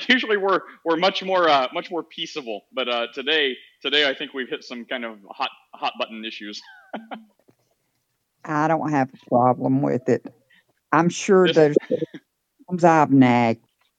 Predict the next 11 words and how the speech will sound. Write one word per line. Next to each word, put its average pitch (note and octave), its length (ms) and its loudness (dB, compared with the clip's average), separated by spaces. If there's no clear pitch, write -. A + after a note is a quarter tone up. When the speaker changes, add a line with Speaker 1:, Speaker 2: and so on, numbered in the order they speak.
Speaker 1:
Uh, D3 200 4
the C3 100 -4
topics D#3+ 340 -4
today, D3 240 0
this C#3 180 -8
could C#3+ 160 -10
be C#3+ 80 -6
the B2 100 -8
day B2+ 300 -4
YouTube, A#2+ 480 -10
uh, A2+ 200 -2